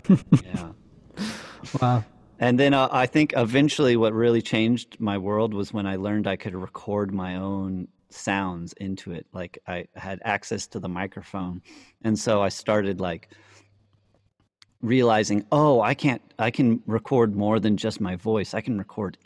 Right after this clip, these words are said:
Speaker 2: anything into here." And then from there, I became obsessed with, like, found sounds and just, like, recording everything I possibly could into the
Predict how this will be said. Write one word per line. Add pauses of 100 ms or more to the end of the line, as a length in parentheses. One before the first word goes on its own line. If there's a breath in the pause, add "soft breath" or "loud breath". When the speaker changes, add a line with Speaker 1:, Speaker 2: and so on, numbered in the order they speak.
(120)
Speaker 2:
anything
into (140)
here." (560 loud breath)
And
then
from (100)
there,
I (840)
became
obsessed
with,
like,
found
sounds (340 soft breath)
and
just,
like,
recording
everything
I
possibly
could
into
the